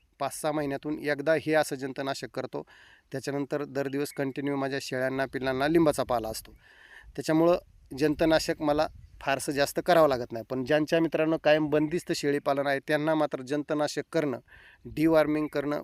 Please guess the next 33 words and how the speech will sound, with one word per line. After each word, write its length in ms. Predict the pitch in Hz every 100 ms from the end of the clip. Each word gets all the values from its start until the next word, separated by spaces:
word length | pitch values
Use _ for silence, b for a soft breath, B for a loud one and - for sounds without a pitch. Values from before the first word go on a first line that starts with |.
| -
खूप 260 | - 143 139
अनिवार्य 520 | 135 143 143 147 147
आहे 200 | 143 139
आणि 160 | 139 135
त्यांना 200 | 143 143 -
करणं 260 | 143 143 147
खूप 120 | 139 131
गरजेचं 320 | 135 139 143
आहे, 120 | 143 135
कारण 260 | 135 135 139
त्यांना 300 | 139 147 147 B B B B B B - 127
जो 100 | 143
चारा 360 | 156 151 165
आहे, 240 | 165 151 156
त्या 180 | 156
चाऱ्यातून 520 | 147 147 151 151 156 151
त्या 140 | 151 -
पद्धतीचं 520 | 135 143 135 147 143 -
मित्रांनो 460 | 139 139 135 139
ते 200 | 131 139 - _
जे 120 | 123 139
अन्नद्रव्य 540 | 135 156 160 165 151
आहे, 220 | 139 123
ते 160 | - 139
मिळत 340 | 147 180 -
नाही, 200 | 117 101 _ b b b b -
त्याच्यामुळे 400 | 131 151 156 156
त्यांना 260 | 156 151
जंतनाशक 540 | 139 147 139 143 143 135
करणं 260 | 139 135 131
खूप 160 | 135
गरजेचं 460 | 123 131 131 139 143
आहे. 200 | 135